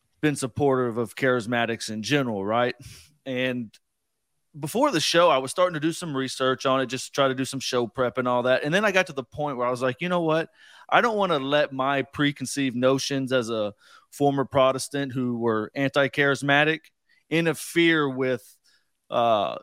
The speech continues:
you know, maybe the Catholic charismatic movement," because, you know, typically you think of charismatics in the Pentecostal movement, but I don't know if the Catholic charismatics are similar to that or not. So I didn't really wanna skew my viewpoint on it, because, like, with all things, we should be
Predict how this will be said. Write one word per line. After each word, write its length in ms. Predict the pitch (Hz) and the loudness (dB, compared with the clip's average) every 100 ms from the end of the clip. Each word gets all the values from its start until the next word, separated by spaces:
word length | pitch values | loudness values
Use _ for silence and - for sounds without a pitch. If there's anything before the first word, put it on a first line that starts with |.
| _ | _
you 160 | 160 147 | -4 -2
know, 120 | 123 | 0
maybe 260 | 139 151 143 | 2 2 2
the 80 | 120 | 0
Catholic 500 | 147 139 127 120 - | 2 2 2 -6 -4
charismatic 560 | 123 113 123 117 113 | -4 -4 -4 -4 -2
movement," 420 | 117 117 104 107 120 | -4 -4 -4 -8 -4
because, 720 | 135 160 147 143 135 - - _ _ _ _ _ _ _ - | -2 4 4 4 -2 -10 -20 _ _ _ _ _ _ _ -4
you 160 | 170 | 0
know, 320 | 151 143 135 - | 2 2 0 -4
typically 460 | - 220 214 180 151 | -4 -2 0 2 2
you 120 | 151 | 2
think 240 | 147 151 139 | 0 -2 -2
of 140 | - | -4
charismatics 640 | 143 139 131 131 127 120 | -2 -2 0 0 2 0
in 80 | 120 | -4
the 80 | 113 | -4
Pentecostal 720 | 143 123 - 139 160 - 131 | -2 -2 0 2 2 2 -4
movement, 640 | 113 123 117 120 120 135 131 | -2 -2 -2 -4 -6 -6 2
but 260 | 156 147 _ _ _ - | 2 2 _ _ _ 2
I 120 | 165 | 2
don't 180 | 247 220 | 2 0
know 200 | 180 180 | 0 -2
if 140 | 156 - | -2 -6
the 120 | 139 | -6
Catholic 480 | 156 170 226 147 - | 2 2 2 -4 -2
charismatics 680 | 143 127 135 135 135 127 | -2 -2 0 0 0 -4
are 60 | 113 | -8
similar 480 | - 156 147 147 131 | -6 -6 -2 -2 0
to 140 | 123 | 2
that 260 | 135 139 123 | 4 4 4
or 60 | |
not. 340 | 127 151 139 - | 0 2 2 0
So 100 | 151 | 0
I 120 | 165 | 0
didn't 220 | 226 196 | 0 -2
really 180 | 185 185 | -2 0
wanna 260 | 156 131 120 | 0 -2 -2
skew 880 | - - - 156 165 147 127 113 _ _ _ _ _ | -4 -4 -4 0 2 2 2 -2 _ _ _ _ _
my 180 | 131 127 | 0 0
viewpoint 500 | 117 180 160 143 123 | 0 -4 0 0 0
on 160 | 127 135 | 2 0
it, 80 | 139 | -2
because, 220 | 151 151 | -2 0
like, 200 | 165 151 | 2 0
with 120 | 151 | 0
all 200 | 185 196 | 2 2
things, 280 | 175 135 127 | 2 -2 -2
we 120 | 135 | -4
should 200 | 131 131 | -6 -6
be 160 | 127 | -6